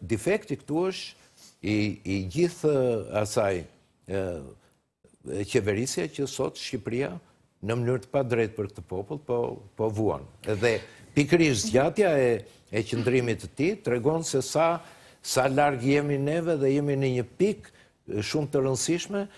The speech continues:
që ne mund të rikthejmë atë, e, atë histori të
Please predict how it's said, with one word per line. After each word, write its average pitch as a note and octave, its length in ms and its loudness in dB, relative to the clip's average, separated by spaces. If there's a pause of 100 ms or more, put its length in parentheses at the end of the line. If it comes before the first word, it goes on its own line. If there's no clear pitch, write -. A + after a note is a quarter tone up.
(240)
që A2 140 -2
ne C#3+ 140 0
mund C3+ 260 -2
të B2 80 -2
rikthejmë B2+ 600 -2
atë, C#3 260 -2 (460)
e, G2+ 180 -4 (600)
atë G2+ 240 -6
histori B2 380 -2
të G#2+ 160 -4